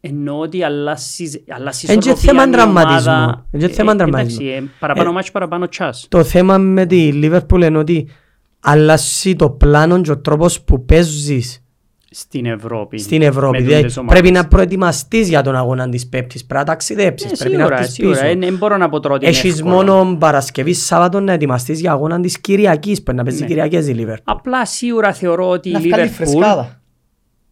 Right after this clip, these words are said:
Speaker 2: Ε, να δείξει.
Speaker 1: Θεωρώ ότι η Liverpool, ο Klopp, εν καίγεται να πιάει το Europa League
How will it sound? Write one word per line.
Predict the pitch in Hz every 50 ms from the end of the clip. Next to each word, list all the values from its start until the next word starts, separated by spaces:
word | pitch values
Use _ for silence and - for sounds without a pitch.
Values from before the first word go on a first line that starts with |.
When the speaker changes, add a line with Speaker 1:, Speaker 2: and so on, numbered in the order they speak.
| _ _ - 480 381 339 285
Speaker 2:
Ε, | 202
να | 196 220 226 208 185
δείξει. | 156 127 123 131
Speaker 1:
Θεωρώ | 180 180 190 190
ότι | 185 175 208
η | 185 170 175 156
Liverpool, | 156 143 - - - 151 156 143 120
ο | 123 -
Klopp, | 135 123 117 127 156 - - - _ _ _ _ _ _ _ _ _ _ _ _ _ _
εν | - 156 170 180 170 151
καίγεται | 139 156 156 147 127 131 123 120 127
να | 120 117 110
πιάει | - - - 117 113
το | 104 110 107
Europa | 107 107 107 110 104 - 101
League | 95 92 95 104 120 123